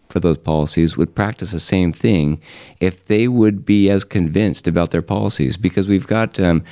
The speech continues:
you know, John Kerry, who he's out there and he's flying around in his jet, and his carbon footprint individually is, is a hundred, a thousand times larger than any other person.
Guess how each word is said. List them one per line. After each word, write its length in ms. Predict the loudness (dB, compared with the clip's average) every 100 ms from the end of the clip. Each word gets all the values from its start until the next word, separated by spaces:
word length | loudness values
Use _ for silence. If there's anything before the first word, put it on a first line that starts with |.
| -16 -4
you 80 | -2
know, 60 |
John 240 | 0 0 -2
Kerry, 420 | 0 0 2 0
who 160 | 0 0
he's 320 | 0 0 2
out 280 | 2 0 -2
there 260 | 0 2
and 220 | 2 0 0
he's 160 | -4
flying 340 | -2 0 2 2
around 240 | 2 2
in 100 | 2
his 140 | -2
jet, 320 | -2 -2 0 -2
and 100 | -2
his 140 | -2
carbon 380 | -4 -2 0 0
footprint 480 | -2 -4 -2 -2 0
individually 640 | 0 0 0 2 2 2
is, 180 | 2 -2 -4
is 220 | -4 -4 -12 -20 -20 _ _ _ _
a 80 | -4
hundred, 380 | 0 2 2 0
a 20 |
thousand 460 | -2 -2 -2 -2 -2
times 260 | -2 -2
larger 380 | 0 0 2 2
than 180 | 2 4
any 220 | 4 2
other 160 | 2 0
person. 480 | -2 -8 -6 -6